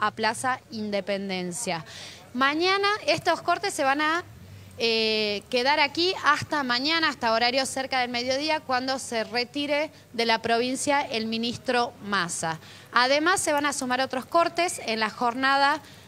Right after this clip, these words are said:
de mañana, sí, en los alrededores del Parque nueve de Julio se van a realizar cortes desde temprano, así que eso, eh, hay que preverlo para quienes circulen por la zona. Y además se van a cortar los accesos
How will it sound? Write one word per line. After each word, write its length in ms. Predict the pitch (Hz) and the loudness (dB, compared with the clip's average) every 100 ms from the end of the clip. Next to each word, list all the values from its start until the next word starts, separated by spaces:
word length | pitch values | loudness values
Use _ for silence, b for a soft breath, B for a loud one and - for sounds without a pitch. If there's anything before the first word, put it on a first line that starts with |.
| - | -2
de 200 | 220 240 | 2 4
mañana, 560 | 240 262 330 330 302 | 4 4 2 2 0
sí, 320 | 294 - 285 302 | -2 -4 -2 0
en 140 | 254 | 0
los 220 | 233 214 | -2 0
alrededores 640 | 226 214 233 247 277 294 254 | -2 0 0 2 4 2 0
del 260 | 247 269 | 0 -2
Parque 380 | - 247 247 254 | -2 -2 -2 -4
nueve 200 | 240 240 | -2 2
de 100 | 233 | 0
Julio 360 | 226 277 269 277 | 0 -2 -2 -2
se 140 | 214 | -2
van 140 | 208 226 | -2 -2
a 60 | |
realizar 520 | 202 208 214 - 233 | -2 -2 -2 0 -2
cortes 400 | 233 240 240 254 | 0 0 0 -2
desde 280 | 220 208 208 | -2 -2 -4
temprano, 520 | - 226 233 294 330 | -2 -4 2 2 4
así 260 | 277 - 240 | 0 -2 -6
que 200 | 240 226 | -2 -2
eso, 300 | 240 262 262 B B B | 0 0 -2 B B B
eh, 200 | 220 214 214 | -2 -2 2
hay 180 | 240 | 0
que 120 | 254 240 | 0 -2
preverlo 600 | 233 233 247 277 311 302 | 0 2 2 2 0 2
para 200 | 226 208 | 0 0
quienes 340 | 220 202 202 | 0 0 -2
circulen 680 | - 247 254 247 285 285 285 | -6 -6 -4 -2 2 2 2
por 100 | 285 | 0
la 140 | 294 | 0
zona. 440 | 262 339 330 349 370 B B B | 2 2 4 2 0 B B B
Y 140 | 320 330 | -2 2
además 500 | 339 330 330 339 339 | 4 4 4 4 4
se 140 | - | 2
van 160 | 262 277 | 2 2
a 60 | |
cortar 420 | 262 247 247 262 262 | 2 0 4 2 4
los 300 | 254 247 - | 2 0 -2
accesos 960 | 233 233 - 285 269 - 262 269 269 | 0 0 -2 0 0 0 0 0 -2